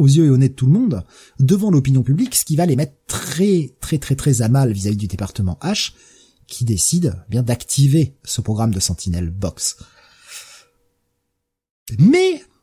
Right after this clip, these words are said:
tout n'est pas aussi limpide que ça. Et je vais m'arrêter là,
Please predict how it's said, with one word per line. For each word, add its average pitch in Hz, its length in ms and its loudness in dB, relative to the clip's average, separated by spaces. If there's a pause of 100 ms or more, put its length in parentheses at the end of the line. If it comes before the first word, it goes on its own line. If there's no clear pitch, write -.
(960)
tout 302 220 6
n'est 220 140 4
pas 302 260 -6
aussi 226 380 2
limpide 240 480 2
que 214 120 4
ça. 131 220 2
Et - 20 4
je 139 80 4
vais 190 60 4
m'arrêter 240 400 2
là, 202 320 0